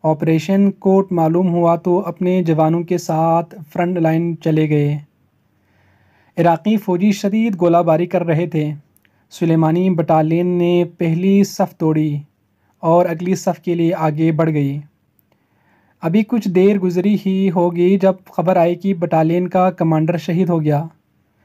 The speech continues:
मैंने कुछ जवानों को भेजा और कहा, "जैसे भी हो इसे यहाँ ले आओ।" मैंने सोसंगर्द के इमरजेंसी वार्ड में इसे देखा,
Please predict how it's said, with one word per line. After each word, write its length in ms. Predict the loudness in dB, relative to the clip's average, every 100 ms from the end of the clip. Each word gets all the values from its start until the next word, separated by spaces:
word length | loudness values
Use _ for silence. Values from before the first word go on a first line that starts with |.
| _ _ 0
मैंने 240 | 2 2
कुछ 180 | 0 -6 -4
जवानों 400 | -2 2 2 0
को 140 | -2 -2
भेजा 340 | 0 0 0
और 220 | 0 -2
कहा, 460 | -2 -2 0 0 -6 _ _ _ _ -2
"जैसे 320 | -2 0 -2
भी 80 | 0
हो 240 | -4 -4
इसे 260 | -4 -4 -2
यहाँ 300 | 0 0 0
ले 160 | 2 2
आओ।" 300 | 2 0 -8 _ _ _ _ _ _ _
मैंने 280 | 0 2 2
सोसंगर्द 640 | 0 -6 -6 -2 -2 -2
के 160 | 0 0
इमरजेंसी 560 | 0 -2 0 -2 0 0
वार्ड 260 | 2 0
में 200 | -2 -4
इसे 240 | -4 -4 -2
देखा, 480 | 0 0 -2 -4